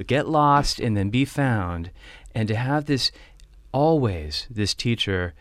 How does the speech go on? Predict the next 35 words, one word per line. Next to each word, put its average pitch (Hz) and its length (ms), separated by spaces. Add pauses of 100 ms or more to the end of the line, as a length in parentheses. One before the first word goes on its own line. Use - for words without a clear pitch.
(140)
who 104 220
finds 113 540
them, 82 340 (240)
who 110 120
welcomes 110 460
them 104 180
back 92 420
from 87 240
failure, 120 640
from 80 160
injury, 123 580
from 101 380 (240)
w-, 104 220 (220)
wounding, 151 760
being 113 240
wounded 139 420
either 113 320
in 95 80
ego 135 560
or 95 180
in 92 100
the 95 80
mind 139 540
or 98 200
in 110 80
their 127 120
physical 135 440
selves, 143 480 (760)
to 123 100
come 123 200
back 156 320
to 120 320
what 117 320
actually 113 400
this, 107 240